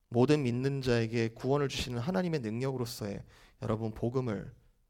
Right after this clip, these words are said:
여러분, 품고 기도해 주십시오. 마가복음에서 계속 볼 거예요. 제자들이 계속 외쳐요, 예수님께.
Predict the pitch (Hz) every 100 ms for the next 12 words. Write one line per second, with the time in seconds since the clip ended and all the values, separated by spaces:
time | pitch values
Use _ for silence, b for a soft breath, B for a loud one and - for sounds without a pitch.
0 | _ _ _ _ _ _ _ _ 120 107
1 | 113 - 180 170 151 170 190 - _ -
2 | - 127 123 120 113 - - - - -
3 | _ _ _ _ _ _ _ _ _ _
4 | _ _ _ _ _ _ _ _ _ _
5 | _ _ _ _ _ _ _ _ _ b
6 | b b - 120 151 165 156 147 143 -
7 | 202 - 123 127 113 113 - - _ _
8 | - 117 143 139 131 127 - b b b
9 | - - 262 247 - - - 117 - -
10 | 123 113 - -